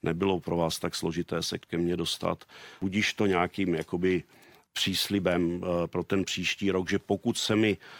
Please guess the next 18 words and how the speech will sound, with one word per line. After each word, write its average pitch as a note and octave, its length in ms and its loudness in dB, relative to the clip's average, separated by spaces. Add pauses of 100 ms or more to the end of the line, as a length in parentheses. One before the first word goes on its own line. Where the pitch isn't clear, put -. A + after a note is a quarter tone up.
(160)
podaří F#2+ 480 4
dodržet F#2 640 0
to, F2+ 300 2 (140)
co - 200 0
si G2+ 220 0
sám G2 640 2
i G2 120 -4
ve F2+ 120 0
svém F#2+ 320 0
vlastním E2+ 440 0
zájmu F2 500 2
a F2 100 0
v E2+ 80 -6
zájmu E2+ 320 0
svojí F2 280 -4
vlastní E2+ 380 -2
rodiny F2 340 0
přeju, F2 420 0